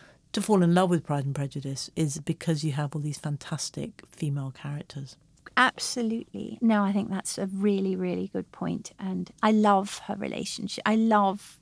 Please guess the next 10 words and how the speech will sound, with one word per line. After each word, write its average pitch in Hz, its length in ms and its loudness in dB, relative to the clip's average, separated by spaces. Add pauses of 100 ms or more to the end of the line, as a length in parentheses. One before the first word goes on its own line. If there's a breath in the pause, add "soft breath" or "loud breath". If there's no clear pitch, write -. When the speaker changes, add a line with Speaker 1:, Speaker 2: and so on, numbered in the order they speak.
Speaker 2:
Jane 185 320 -2
and - 140 -2
Elizabeth's - 680 -6
relationships 190 680 -4
Speaker 1:
It's - 60 -4
fantastic. 165 400 0
Speaker 2:
and 185 120 0
the 185 160 2 (800 loud breath)
way 220 260 6
that - 180 -2